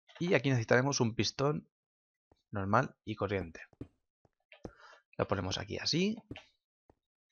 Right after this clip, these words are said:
Así, perfecto. Ahora explicaré un poquito qué es lo que hace cada cosa, ¿vale? Em,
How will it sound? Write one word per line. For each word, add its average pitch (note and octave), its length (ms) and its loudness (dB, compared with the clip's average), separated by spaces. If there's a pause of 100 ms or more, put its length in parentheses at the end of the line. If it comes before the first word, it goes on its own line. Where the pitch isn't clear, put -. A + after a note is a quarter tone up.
(220)
Así, G2+ 420 -2 (140)
perfecto. F#2+ 500 -4 (680)
Ahora C3 140 8
explicaré B2+ 300 6
un G#2+ 60 2
poquito G2+ 300 4
qué G2+ 60 0
es F#2+ 40 -2
lo G2 80 0
que F#2 80 0
hace F2+ 160 -4
cada F#2 180 -2
cosa, A#2+ 220 6
¿vale? A#2 280 2 (1160)
Em, F#2+ 1040 2